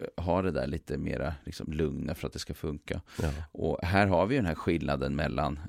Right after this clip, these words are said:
Speaker 1: mellan det som man ibland då kallar high need babies, fast det är ju inte bara kring sömnen utan det är ju
Speaker 2: Ja.
Speaker 1: kring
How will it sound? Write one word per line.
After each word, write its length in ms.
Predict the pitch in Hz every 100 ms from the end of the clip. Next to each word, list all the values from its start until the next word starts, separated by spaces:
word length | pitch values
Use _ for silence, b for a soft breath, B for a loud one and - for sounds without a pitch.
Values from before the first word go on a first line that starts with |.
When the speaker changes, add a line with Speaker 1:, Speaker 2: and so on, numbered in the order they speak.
| -
Speaker 1:
mellan 300 | 69 60 73
det 140 | -
som 120 | -
man 120 | 76 73
ibland 320 | 71 69 62
då 100 | 73
kallar 240 | - 64
high 180 | 69 62
need 160 | 60 65
babies, 260 | 65 85
fast 180 | 92 87
det 40 |
är 40 | 98
ju 20 |
inte 140 | 87
bara 180 | 82 76
kring 320 | - - 80
sömnen 440 | 76 107 95 82 69
utan 240 | 82 73
det 80 | 76
är 60 | 80
ju 180 | 76 73 B B
Speaker 2:
Ja. 220 | 85 73 80
Speaker 1:
kring 440 | 85 80 71 62